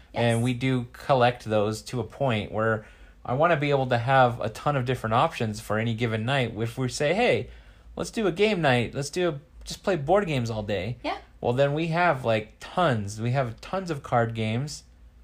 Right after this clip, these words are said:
Speaker 2: We have a game of Thrones card game. We have a samurai card game. We have a ton of different types of card games,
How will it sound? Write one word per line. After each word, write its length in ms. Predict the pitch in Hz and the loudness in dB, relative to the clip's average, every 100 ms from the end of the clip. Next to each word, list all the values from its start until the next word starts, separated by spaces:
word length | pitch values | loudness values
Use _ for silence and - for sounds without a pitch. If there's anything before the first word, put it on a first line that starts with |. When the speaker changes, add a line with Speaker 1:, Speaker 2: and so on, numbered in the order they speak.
| - | -10
Speaker 2:
We 80 | 123 | -4
have 140 | 127 117 | -2 4
a 380 | 107 101 113 - - - - - - - - - - | 4 4 0 -6 -20 -20 -20 -20 -20 -20 -20 -20 -6
game 200 | 143 139 | -2 -2
of 80 | 131 | 0
Thrones 320 | 143 131 123 | 0 0 -2
card 320 | - 127 120 | 0 0 0
game. 420 | 120 120 127 139 | 0 0 0 -2
We 80 | 120 | -2
have 220 | 117 113 | 0 0
a 420 | 110 104 101 110 113 - | 2 4 4 0 -4 -14
samurai 520 | - 135 131 123 120 | -8 -2 0 2 2
card 320 | 117 131 117 113 | 0 0 0 0
game. 280 | 113 123 135 | -2 0 0
We 100 | 131 | -2
have 120 | 123 | -2
a 40 | |
ton 200 | 117 165 | -4 -6
of 60 | 170 | -4
different 280 | 156 151 117 | -6 -6 -6
types 260 | 147 135 - | -4 -6 -6
of 60 | |
card 300 | - 107 104 | -4 -2 -2
games, 320 | 104 101 117 | -4 -4 -6